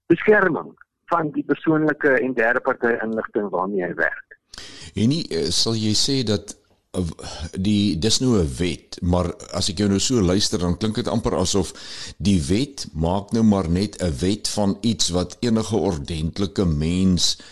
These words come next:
Speaker 2: in sy verhouding met ander mense, in elk geval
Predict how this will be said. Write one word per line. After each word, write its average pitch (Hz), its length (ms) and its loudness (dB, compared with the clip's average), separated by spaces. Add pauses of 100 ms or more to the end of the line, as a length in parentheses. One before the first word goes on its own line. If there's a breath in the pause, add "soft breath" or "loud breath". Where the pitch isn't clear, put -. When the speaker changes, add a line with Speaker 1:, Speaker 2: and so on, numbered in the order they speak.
(260 loud breath)
Speaker 2:
in 104 160 6
sy 90 560 2
verhouding 90 800 2
met 87 240 2
ander 92 280 2
mense, 85 500 2 (100)
in 78 80 -2
elk 120 320 -4
geval 80 380 0